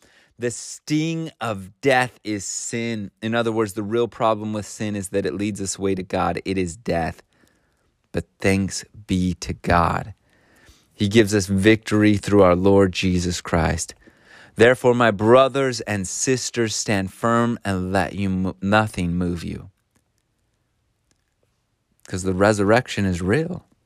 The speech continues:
I don't know what else to say about this, what else to add to what Paul said. The resurrection for me and you. You will die, but you will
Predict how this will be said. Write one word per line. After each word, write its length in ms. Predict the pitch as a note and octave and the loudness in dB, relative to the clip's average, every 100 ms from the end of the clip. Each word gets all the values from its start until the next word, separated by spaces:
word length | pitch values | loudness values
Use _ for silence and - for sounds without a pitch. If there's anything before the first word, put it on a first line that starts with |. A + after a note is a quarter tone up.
| _ _ _ _ _ _ _ _ _ _ _ _ _ _ _ _ _ _ _ _ _ _ _ _ _ | _ _ _ _ _ _ _ _ _ _ _ _ _ _ _ _ _ _ _ _ _ _ _ _ _
I 180 | - A2+ | 0 2
don't 180 | G3+ D#3+ | 4 6
know 140 | A2+ | 6
what 180 | A2 A2+ | 8 6
else 220 | B2 B2 | 6 0
to 120 | - G#2+ | -2 -2
say 280 | - B2+ F#3 | 0 0 2
about 420 | A2 F#2 F2 - | 0 0 -2 -2
this, 360 | F2 E2 - - - | -2 -2 -6 -10 -6
what 260 | G2+ A2+ C#3 | 4 6 6
else 200 | C#3+ - | 2 0
to 180 | - | -2
add 240 | - C#3+ D#3 | 2 2 0
to 80 | A#2 | 2
what 220 | A#2+ - | 2 2
Paul 240 | C#3 C#3 | 2 2
said. 420 | A2 - F3 B2 - _ - - - | 0 0 0 -2 -6 _ -20 -20 -10
The 300 | G#2 B2+ E3 | 4 4 6
resurrection 1000 | E3+ F#3 F#3 E3+ C#3+ C#3+ - D3+ D3+ D#3 _ _ _ _ - | 4 4 2 2 4 4 0 -6 -6 -8 _ _ _ _ 2
for 180 | A2+ | 4
me 420 | G#2 G2+ A#2+ D#3+ E3 | 4 2 0 0 0
and 240 | D#3 C#3+ | 0 -2
you. 300 | G#2+ E2 - _ _ _ - | -2 -4 -8 _ _ _ -14
You 840 | - G#2 G#2+ C3 D#3+ F#3 G#3 A3+ - _ _ | -8 -4 2 6 8 6 4 2 -4 _ _
will 720 | - A2 A#2+ D3 D#3+ E3+ E3 - | -2 2 6 8 8 4 0 -6
die, 540 | - A2+ F2+ F2 E2 - _ _ _ _ _ _ _ _ _ _ _ _ _ _ _ - | 2 2 2 -6 -14 -18 _ _ _ _ _ _ _ _ _ _ _ _ _ _ _ 0
but 160 | G2 | 2
you 200 | F2+ G2+ | 2 0
will 260 | A2 G2+ F#2 | 2 2 0